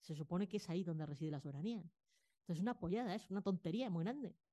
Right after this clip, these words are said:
una tontería muy grande. O sea, siempre hay de fondo la cuestión de la soberanía. O sea, aunque Antonio, Tono-, Antonio Negri, Tony Negri no, no le guste, él prefiera hablar de democracia y no de soberanía,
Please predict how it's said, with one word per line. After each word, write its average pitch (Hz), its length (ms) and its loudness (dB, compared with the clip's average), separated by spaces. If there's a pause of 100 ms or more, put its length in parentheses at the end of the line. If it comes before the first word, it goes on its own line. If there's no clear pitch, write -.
(220)
una 185 160 -2
tontería 175 320 4
muy 147 120 2
grande. 139 380 -6 (340)
O - 40 -20
sea, 147 160 -4
siempre 233 520 4
hay 151 240 2 (240)
de 165 120 -6
fondo 165 260 0
la 147 140 -2
cuestión 160 240 -4
de 160 80 -2
la 147 80 -2
soberanía. 139 440 -4 (360)
O 165 40 -20
sea, 165 100 -12
aunque 151 120 -6
Antonio, 175 560 4
Tono-, 170 320 2
Antonio 170 420 2
Negri, 160 360 2
Tony 165 240 -4
Negri 165 280 -4
no, 151 360 -4 (360)
no 170 80 0
le 160 80 4
guste, 160 640 0
él 143 100 -10
prefiera 151 540 -6
hablar 151 260 -6
de 147 100 -8
democracia 156 460 -10
y 156 40 -12
no 156 80 -10
de 151 80 -12
soberanía, 196 500 -4